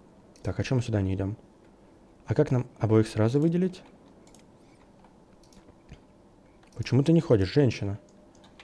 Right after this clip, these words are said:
Ты же должна зайти вперед, и все. А ты че не ходишь со мной? А, то есть один, два можно выбирать, туториалсы не то.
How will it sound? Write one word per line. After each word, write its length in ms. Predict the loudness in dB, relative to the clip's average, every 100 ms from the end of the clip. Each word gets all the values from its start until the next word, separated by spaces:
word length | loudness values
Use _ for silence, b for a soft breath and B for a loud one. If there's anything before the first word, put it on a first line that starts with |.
| -20 -20 -6
Ты 100 | -2
же 80 | 0
должна 280 | 0 2 2
зайти 260 | 2 -2
вперед, 320 | -6 -4 -4 -4
и 40 |
все. 260 | -4 -4 -4 -10 -20 -20 -20 -20 -20 -20 -20 -20 -20 -12 -6
А 100 | -4
ты 100 | -2
че 140 | 0
не 100 | 0
ходишь 300 | 0 -2 -2
со 100 | -4
мной? 240 | -2 -2 -6 -18 -20 -20 _ -20 -20 -20 -20 -20 -20 -20 -20 -20 -20 -20 -4
А, 180 | 0 0
то 120 | 0
есть 220 | -2 -4 -6
один, 380 | -2 0 0 0
два 180 | 0 0
можно 300 | 0 -2 -4
выбирать, 580 | -2 0 0 -2 -8 -8
туториалсы 680 | -6 -2 0 0 -2 -4
не 160 | -6 -6
то. 320 | -4 -4 -4